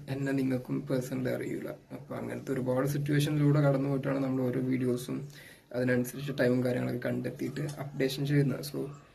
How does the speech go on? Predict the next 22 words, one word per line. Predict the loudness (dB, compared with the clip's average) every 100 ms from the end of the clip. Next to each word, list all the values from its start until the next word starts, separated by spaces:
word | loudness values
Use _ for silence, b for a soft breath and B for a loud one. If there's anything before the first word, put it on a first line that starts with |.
| B B -6
അത് | -2 2 4
നിങ്ങൾക്ക് | 4 4 6
വേണ്ടിയിട്ടാണ്, | 6 6 4 2
കാരണം | 4 4
നിങ്ങൾ | 4 4 4
നമുക്ക് | 4 2 2
വേണ്ടി | 2 4
വെയിറ്റ് | 4 2 0
ചെയ്യുന്നുണ്ടല്ലോ, | 4 6 8 6 4 2 -2 -6 -18 -20 -14 -6
നെഗറ്റീവ് | -4 -4 0 2 4
പറയാനാണെങ്കിൽ | 4 4 2 2 2 0
പോലും | 2 2 4
വെയിറ്റ് | 4 4
ചെയ്യുന്നുണ്ടല്ലോ | 0 4 4 6
എന്ന് | 6 6
ആലോചിച്ചാണ് | 4 2 0 -2
നമ്മളങ്ങനെ | 0 0 0 0
ഓരോന്നും | 0 -2 -4
പബ്ലിഷ് | -4 -4 -2 -2
ചെയ്യുന്നത്. | -2 -4 -4
So, | -8 -10 -12 B B B B B B B B _ _ _
അതുകൊണ്ട്, | -4 -2 2 2